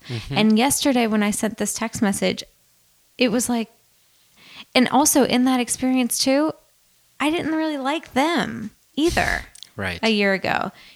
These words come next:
Speaker 2: Yesterday, none of those things happened.
Speaker 1: Yeah.
Speaker 2: And I have to give credence to some of this work for allowing those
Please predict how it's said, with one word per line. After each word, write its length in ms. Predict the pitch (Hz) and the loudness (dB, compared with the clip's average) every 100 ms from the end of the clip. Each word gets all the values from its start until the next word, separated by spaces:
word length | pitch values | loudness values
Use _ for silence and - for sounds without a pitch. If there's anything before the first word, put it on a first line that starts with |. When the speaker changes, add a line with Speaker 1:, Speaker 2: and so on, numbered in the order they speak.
| _ | _
Speaker 2:
Yesterday, 840 | 214 330 - 370 240 185 185 208 208 _ _ - | 0 2 2 2 2 2 2 0 -4 _ _ -2
none 280 | 220 262 294 | 2 2 0
of 120 | 294 | 0
those 220 | 269 240 | 0 0
things 300 | 240 220 196 | 0 -2 -2
happened. 680 | 208 196 202 208 - - - _ - | -8 -10 -8 -8 -8 -10 -12 _ -14
Speaker 1:
Yeah. 180 | 98 87 - _ | -12 -12 -16 _
Speaker 2:
And 120 | 226 226 | 2 2
I 40 | |
have 460 | 214 - 247 269 - | 0 0 0 0 0
to 120 | 254 | 0
give 220 | 233 208 | 0 -2
credence 560 | - 233 254 240 202 - | -2 0 2 0 0 -2
to 80 | |
some 240 | 190 214 208 | -2 -2 0
of 140 | 208 | 0
this 200 | 190 185 | 0 0
work 540 | 185 240 294 196 - - - - - | 0 0 0 -2 -4 -18 -20 -20 -20
for 720 | - 226 214 208 196 196 - - _ _ _ - | -6 0 2 2 2 0 -2 -8 _ _ _ -6
allowing 840 | 214 196 196 208 247 247 220 196 | -6 -2 -2 0 2 2 2 2
those 560 | 202 196 196 190 - | 2 2 2 0 -2